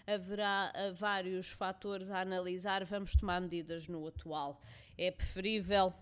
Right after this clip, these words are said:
já diz os provérbios, e eu recorro muito a eles, "vão-se os anéis, mas ficam os dedos". Há alturas para abrir mão dos bens que tem e concentrar-se no essencial,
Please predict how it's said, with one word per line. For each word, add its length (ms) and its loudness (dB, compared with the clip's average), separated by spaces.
já 280 2
diz 520 2
os 380 -2
provérbios, 800 4
e 40 -4
eu 120 -4
recorro 460 -2
muito 340 2
a 20 4
eles, 500 4
"vão-se 460 2
os 160 -4
anéis, 520 2
mas 220 -4
ficam 520 -2
os 160 -4
dedos". 500 -6
Há 100 -2
alturas 800 2
para 280 0
abrir 340 0
mão 400 2
dos 280 -6
bens 360 4
que 140 -12
tem 420 -2
e 60 -8
concentrar-se 880 -4
no 100 -4
essencial, 880 -8